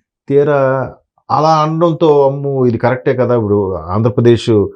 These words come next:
తలలేని మొండెంలా తయారైంది, రాజధాని లేదు, ఖచ్చితంగా మనం గట్టిగా అడగాలన్నప్పుడు బీజేపీ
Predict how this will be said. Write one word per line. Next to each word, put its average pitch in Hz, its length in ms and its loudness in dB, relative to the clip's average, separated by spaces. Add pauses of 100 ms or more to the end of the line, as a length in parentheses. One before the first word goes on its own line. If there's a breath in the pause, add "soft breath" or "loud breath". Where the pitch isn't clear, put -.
(460 loud breath)
తలలేని 135 360 4
మొండెంలా 127 400 0
తయారైంది, 117 580 0
రాజధాని 113 500 0
లేదు, 110 160 -2
ఖచ్చితంగా 117 440 -4
మనం 104 320 -2
గట్టిగా 101 240 -2
అడగాలన్నప్పుడు 95 840 -2 (420 soft breath)
బీజేపీ 123 800 0